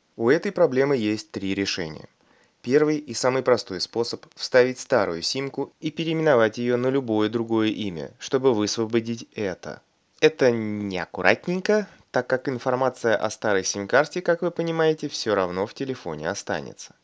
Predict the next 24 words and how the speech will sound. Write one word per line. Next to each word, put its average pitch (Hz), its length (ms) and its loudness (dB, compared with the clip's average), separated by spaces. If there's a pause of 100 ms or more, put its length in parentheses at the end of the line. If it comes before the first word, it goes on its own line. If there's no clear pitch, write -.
(240)
Однако 135 460 2
это 156 360 0
самый 160 400 2
простой 160 540 2
способ, - 540 -8 (240)
поэтому 143 420 6
если 156 320 -2
у 151 80 4
вас 156 300 4
нет 127 260 -2
рута, 98 460 -6 (100)
вам 151 260 4
лень 123 400 -2
или 127 200 -2
просто 156 400 2
руки 156 260 -2
из 113 120 2
жопы, 95 580 -6
дальше 147 400 2
можно 104 320 -4
не 101 100 -8
смотреть. - 580 -14 (1160)
Второй 160 420 2
способ — - 460 -2